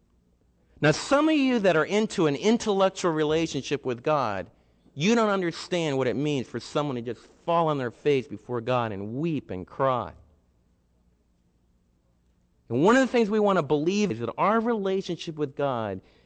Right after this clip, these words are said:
is intense and it's real. And when you're facing tremendous challenges, there's nothing wrong with,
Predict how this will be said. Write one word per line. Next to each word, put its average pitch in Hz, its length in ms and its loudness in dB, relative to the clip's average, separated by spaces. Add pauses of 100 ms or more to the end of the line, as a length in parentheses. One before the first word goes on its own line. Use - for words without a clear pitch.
(140)
is 147 240 0
intense 139 1000 -6 (600)
and 131 120 0
it's 120 240 -6
real. 170 640 -2 (1160)
And 147 100 2
when 165 100 4
you're 143 100 2
facing 254 600 0
tremendous 226 880 2
challenges, 156 920 -2 (480)
there's 165 180 2
nothing 262 680 4
wrong 240 380 4
with, 180 180 2